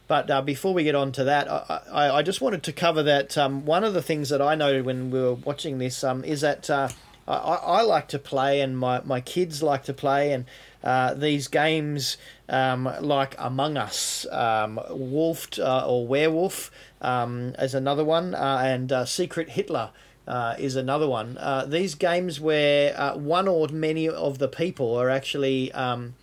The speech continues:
uh, potentially traitors or treacherous. Uh, there's also, um, a version of the game Battlestar Galactica where you've got a secret Cylon on board who may or may not be leading the group astray.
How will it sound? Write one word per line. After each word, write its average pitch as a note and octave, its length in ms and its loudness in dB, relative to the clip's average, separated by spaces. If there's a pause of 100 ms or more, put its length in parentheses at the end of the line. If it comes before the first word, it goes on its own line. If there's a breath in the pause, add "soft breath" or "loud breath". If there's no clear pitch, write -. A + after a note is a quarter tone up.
(420 loud breath)
uh, A#2+ 320 2
potentially C#3 840 0
traitors C3 640 0
or A#2 100 -2
treacherous. - 680 -6 (360 loud breath)
Uh, A#2 180 0
there's C3+ 180 0
also, C#3 640 2
um, B2 360 2
a C3 120 -4
version C3 600 0
of C3 240 -6
the C3 80 -4
game B2+ 300 -2
Battlestar C3 580 0
Galactica E3 760 0
where C3+ 140 0
you've A#2+ 140 -4
got B2 160 -2
a A2+ 40 -4
secret C3+ 420 -4
Cylon D3 540 0
on C#3+ 160 -2
board D3+ 380 2 (160)
who C3+ 160 0
may B2+ 300 2
or B2 100 2
may B2+ 220 0
not C3+ 180 -2
be C3+ 100 0
leading C3 400 0 (320 loud breath)
the C#3 120 -4
group C3+ 240 -2
astray. C#3+ 560 0